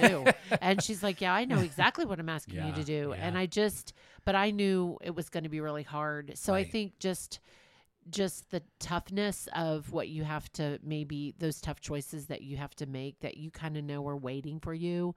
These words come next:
Speaker 2: Right.
Speaker 1: that it just takes a lot of chutzpah and a lot of just strength and a lot of courage to do it. But I,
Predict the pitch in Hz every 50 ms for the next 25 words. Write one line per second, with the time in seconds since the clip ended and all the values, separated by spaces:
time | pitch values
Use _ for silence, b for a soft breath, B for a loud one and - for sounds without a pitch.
0 | B B 101 90 90 90 85 85 - - 165 165 131 - - - - 180 165 -
1 | - 175 160 - - - 170 156 - - 160 151 151 147 147 147 139 - 180 170
2 | - - - - 170 160 156 113 127 143 143 139 147 147 147 147 143 139 143 -
3 | - - 151 143 - - - - - - - 175 180 180 160 - - - 147 135
4 | 143 139 143 151 147 147 147 147 131 - - - 190 196 202 190 170 160 156 160
5 | 147 147 - - B B B B B B B B B - - 175 156 143 151 170
6 | 196 196 175 156 147 - - - 180 175 170 160 - - _ - 165 170 165